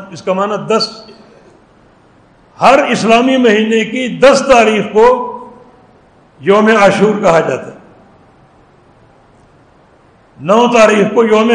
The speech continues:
تاسع کہا جاتا ہے، تسع سے، جس کا معنی نو۔ دس تاریخ کو عاشور کہا جاتا ہے، عشر سے، جس کا معنی دس، دسواں دن۔ دیکھا کہ یہودی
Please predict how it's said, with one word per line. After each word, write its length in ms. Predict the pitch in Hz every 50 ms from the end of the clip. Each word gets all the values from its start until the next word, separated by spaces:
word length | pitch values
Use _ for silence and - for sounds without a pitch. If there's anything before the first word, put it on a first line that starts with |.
| 220 226
تاسع 300 | 226 202 185 185 - 254 269 - 240 175
کہا 200 | 208 180 165 190
جاتا 320 | - 160 147 135 - -
ہے، 60 | - - -
تسع 240 | - 254 240 - 185 180 202 220 202 175
سے، 100 | 131 151 160 185 208 - - - - _ _ _
جس 140 | 165 185 185
کا 120 | - 196
معنی 340 | 185 190 196 196 196 180 165
نو۔ 180 | 175 190 180 - - - - - - - _ - _ _ _ _ _ _ _ _ _ _ _ _ _ _ _ _ _ - - _ - - - - - - - - - - - - - - - - _ - - - -
دس 200 | 220 240 226 214 233
تاریخ 320 | 247 226 226 233 240 226 233
کو 140 | 220 247 214
عاشور 380 | 202 202 - - 208 254 277 277 233
کہا 200 | 233 214 185 214
جاتا 320 | - 190 185 185 190 214
ہے، 140 | 214 - 262
عشر 380 | 254 220 - 226 226 208 196 175
سے، 200 | 139 175 196 214 208 - - - - -
جس 160 | - 196 180
کا 140 | - 214 208
معنی 280 | 208 214 220 220 220 202
دس، 400 | 160 160 233 220 - - - - - - - - - 139
دسواں 340 | 247 - - 214 240 233 202
دن۔ 220 | 165 175 175 - - - - - - - - - _ _ _ _ _ _ _ _ _ _ _ _ _ _ _ _ _ _ _ _ _ _ _ _ _ _ _ _ _ _ -
دیکھا 320 | 110 151 165 165 185 214 220
کہ 160 | 202 214 226 214 202
یہودی 540 | 202 170 175 220 254 269 285 269 214 170